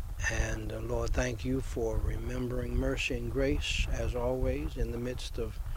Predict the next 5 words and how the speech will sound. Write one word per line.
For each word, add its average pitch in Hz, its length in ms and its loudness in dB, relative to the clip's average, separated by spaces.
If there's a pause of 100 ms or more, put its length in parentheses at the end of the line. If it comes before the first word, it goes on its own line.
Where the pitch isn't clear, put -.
(460)
chastisement 139 840 4
and 127 160 0
rebuke 117 360 2 (120)
<clears throat> - 120 2
and 175 600 12